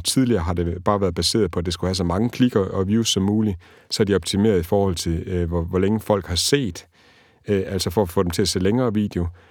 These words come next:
så er de, øh, optimeret i forhold til algoritmerne, i forhold til, at folk de skulle være tilfredse med det, de så. Og nu har vi så hele den her bølge, at man skal passe på brugerne, og man skal sørge for at leve op til, øh, de rigtige, øh, altså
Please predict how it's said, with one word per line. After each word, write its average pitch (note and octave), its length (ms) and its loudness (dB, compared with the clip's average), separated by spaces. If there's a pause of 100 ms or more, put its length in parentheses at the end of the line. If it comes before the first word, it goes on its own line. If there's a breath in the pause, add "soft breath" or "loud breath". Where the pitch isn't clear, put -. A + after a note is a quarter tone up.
(140 soft breath)
så - 120 0
er - 20 4
de, G#2+ 80 2
øh, F#2 340 0
optimeret G2+ 500 2
i E2+ 40 0
forhold G2+ 300 2
til G2 80 -6
algoritmerne, F#2+ 420 0
i - 20 -4
forhold G#2 240 0
til, - 120 -4
at F2 60 -2
folk G2 200 0
de F#2+ 60 -4
skulle F2+ 160 -4
være F2 60 2
tilfredse A#2+ 480 -2
med G#2 80 2
det, G#2 160 -2
de G#2 80 -2
så. A2 360 2 (360 soft breath)
Og A2+ 80 4
nu A#2 80 6
har A#2 180 2
vi F2+ 80 -2
så F2 120 2
hele A2 180 2
den G2 140 2
her G2 120 2
bølge, G#2 380 2
at E2+ 120 -2
man F2 120 0
skal - 160 -2
passe E2+ 360 -4
på A#2 380 0
brugerne, A2 440 2
og D#2+ 80 -2
man E2+ 80 -2
skal - 160 -6
sørge G#2+ 200 2
for F#2+ 100 -2
at F2 40 0
leve F2 180 2
op - 160 -2
til, E2 280 -2 (600 soft breath)
øh, G2 160 2
de G2 160 0
rigtige, E2+ 580 -2
øh, E2 400 -2 (240)
altså F#2+ 340 0